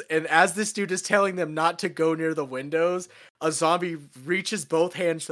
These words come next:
through a window, grabs him, puts his, puts its thumbs in his eye sockets,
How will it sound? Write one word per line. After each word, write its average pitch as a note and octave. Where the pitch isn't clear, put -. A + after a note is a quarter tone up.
through C4
a A3+
window, F3
grabs F3+
him, C#3
puts F#3+
his, F3
puts F#3+
its D#3+
thumbs F3+
in F#3
his D3+
eye D3
sockets, B2+